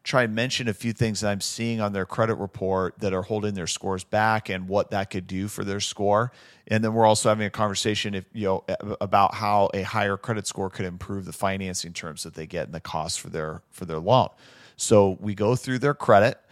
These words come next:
Then the next thing we do is we talk through, uh, a flyer that I put up on the screen called a do's and don'ts flyer.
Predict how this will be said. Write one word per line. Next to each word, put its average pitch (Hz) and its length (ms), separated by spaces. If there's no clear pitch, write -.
Then 135 160
the 120 80
next 131 360
thing 131 220
we 117 120
do 104 560
is 104 720
we 107 220
talk 135 440
through, 117 580
uh, 95 580
a 95 80
flyer 127 480
that 123 160
I 113 60
put 117 180
up 113 140
on 107 140
the 104 80
screen 101 440
called 95 300
a 87 40
do's 104 560
and 95 200
don'ts 95 320
flyer. 57 420